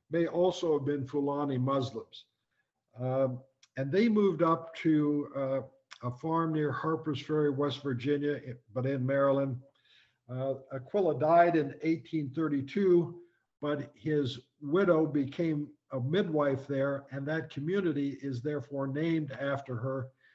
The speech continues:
Her name, she kept the name Missus Yarrow, an African name, and so there is this little community in Maryland named Yarrowsburg, carrying this African name.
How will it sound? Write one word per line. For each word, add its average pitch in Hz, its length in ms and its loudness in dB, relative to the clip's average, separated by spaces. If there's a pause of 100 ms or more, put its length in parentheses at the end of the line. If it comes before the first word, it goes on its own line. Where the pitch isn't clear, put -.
(200)
Her 139 80 -4
name, 147 340 -2
she - 160 -10
kept 160 280 -4
the 151 80 -2
name 143 240 -2
Missus 147 320 -2
Yarrow, 139 600 2 (260)
an 120 100 -4
African 131 520 -4
name, 117 320 -4 (480)
and 127 140 -6
so 139 180 -4
there 135 220 0
is 131 140 -4
this 135 200 -8
little 147 220 -2
community 139 560 -4
in 123 140 -2
Maryland 135 420 0
named 127 300 -2
Yarrowsburg, 120 1080 -2 (280)
carrying 139 340 -2
this 123 200 -2
African 123 540 -6
name. 117 380 -4